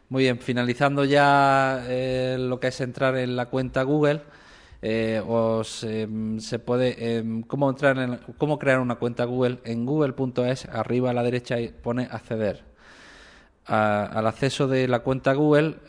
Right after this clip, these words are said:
eh, tendremos, nos pedirá un usuario y contraseña, como, eh, si la tenemos la introducimos, si no, hay una más abajo que pone crear nueva cuenta. O, para el próximo programa intentaremos dar más servicios de Google que, que sea de interés y por lo tanto os aconsejamos que os deis de alta.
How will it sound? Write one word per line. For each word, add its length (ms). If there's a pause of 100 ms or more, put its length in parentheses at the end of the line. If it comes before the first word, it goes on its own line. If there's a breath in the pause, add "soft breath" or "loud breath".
(120)
eh, 140
tendremos, 540
nos 140
pedirá 260
un 120
usuario 380
y 60
contraseña, 460
como, 420
eh, 100
si 200
la 200
tenemos 320
la 160
introducimos, 640
si 100
no, 200 (640 soft breath)
hay 240
una 240
más 240
abajo 280
que 80
pone 440
crear 300
nueva 280
cuenta. 420 (460)
O, 680
para 180
el 80
próximo 400
programa 240
intentaremos 500
dar 140
más 180
servicios 380
de 100
Google 280 (100)
que, 560
que 80
sea 160
de 80
interés 420 (720 soft breath)
y 120
por 120
lo 80
tanto 280
os 80
aconsejamos 540
que 100
os 80
deis 120
de 100
alta. 280